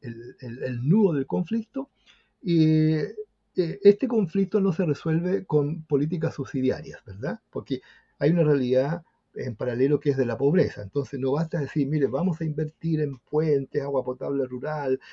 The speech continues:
mejores caminos vecinales, eh, proyectos de emprendimiento para los indígenas", en fin, porque la verdad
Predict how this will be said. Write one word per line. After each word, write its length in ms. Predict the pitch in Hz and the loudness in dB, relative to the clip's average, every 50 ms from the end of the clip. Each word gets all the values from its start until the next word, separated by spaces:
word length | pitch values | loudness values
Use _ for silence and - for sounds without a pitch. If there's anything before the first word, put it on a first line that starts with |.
| - _ | -20 _
mejores 360 | - - - - 147 135 135 - | -10 -10 -8 -4 -2 -2 -2 -2
caminos 360 | - 135 131 139 139 131 120 | -2 -4 -4 -4 -4 -6 -6
vecinales, 720 | 120 110 - 127 117 131 151 160 156 151 147 139 127 127 - - - - - _ | -8 -12 -12 -14 -12 -8 -6 -6 -4 -4 -2 -2 -2 -4 -4 -8 -18 -20 -14 _
eh, 120 | 127 131 - | -4 -4 0
proyectos 420 | - 135 139 160 160 160 147 127 | 2 2 2 2 2 0 0 -2
de 60 | 143 | -2
emprendimiento 720 | 123 - 135 131 120 123 117 135 147 151 139 - - 139 117 | -2 0 -2 -2 -2 -4 -2 0 2 2 0 0 -2 -6 -6
para 180 | 107 120 113 113 | -4 -6 -8 -8
los 120 | - 131 | -8 -10
indígenas", 500 | 131 123 117 147 156 147 - - 131 120 | -12 -8 -2 0 0 0 0 -2 -8 -10
en 40 | 107 - | -2 -2
fin, 140 | 196 196 | -2 -2
porque 300 | - 170 160 - 165 151 - - - - - _ | 0 -4 -4 -2 -4 -4 -4 -6 -14 -20 -14 _
la 160 | 139 147 156 | -4 -2 0
verdad 360 | 165 165 160 170 240 320 339 | 0 0 2 2 2 2 2